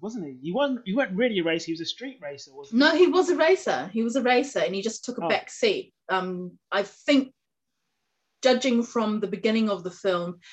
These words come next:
Speaker 2: was because his dad wasn't well, and so he took over the family
Speaker 1: Business.
Speaker 2: business,
Speaker 1: Okay.
Speaker 2: which was the,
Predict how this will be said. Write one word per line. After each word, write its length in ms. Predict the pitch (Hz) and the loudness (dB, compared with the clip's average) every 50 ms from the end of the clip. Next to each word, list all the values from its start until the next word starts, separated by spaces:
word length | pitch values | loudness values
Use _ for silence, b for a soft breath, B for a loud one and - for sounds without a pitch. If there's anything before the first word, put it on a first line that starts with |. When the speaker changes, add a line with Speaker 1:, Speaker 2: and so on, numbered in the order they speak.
| B B | B B
Speaker 2:
was 180 | B 208 196 - | B -4 -4 -4
because 340 | 226 220 - - 214 202 - | -8 -6 -4 -4 -4 -2 0
his 220 | 202 190 165 - | -2 -2 -2 -2
dad 380 | - 202 196 190 202 202 175 180 | 0 2 4 6 4 4 2 0
wasn't 320 | 190 180 180 180 175 - | -4 -4 -4 -6 -10 -10
well, 420 | 160 170 170 160 156 156 156 160 | -8 -6 -4 -2 0 0 -2 -2
and 180 | - 170 175 170 | -4 -6 -8 -6
so 160 | - 185 185 | -2 -2 0
he 100 | 185 175 | 0 -2
took 240 | 175 - 202 - - | -4 -6 -10 -6 -2
over 640 | 202 180 180 180 180 175 165 165 165 160 156 147 - - | 0 0 0 0 -2 -2 -2 0 0 -2 -4 -8 -12 -16
the 60 | 175 | -18
family 680 | - - - 180 175 175 170 165 160 165 165 156 156 160 | -10 -6 -4 -4 -2 -4 -4 -6 -6 -6 -8 -8 -6 -6
Speaker 1:
Business. 560 | 156 143 139 143 131 123 120 - - - - - | -8 -8 -8 -10 -12 -14 -16 -20 -20 -20 -2 2
Speaker 2:
business, 400 | 160 - 170 160 180 160 156 - | 2 4 4 2 -2 -6 -6 -6
Speaker 1:
Okay. 80 | - 190 | -4 -4
Speaker 2:
which 120 | 175 - | -2 0
was 280 | 185 180 170 170 170 - | 0 0 0 0 -4 -4
the, 500 | - 185 175 170 170 165 139 - - 135 | 0 0 2 2 0 -2 -4 -4 -6 -8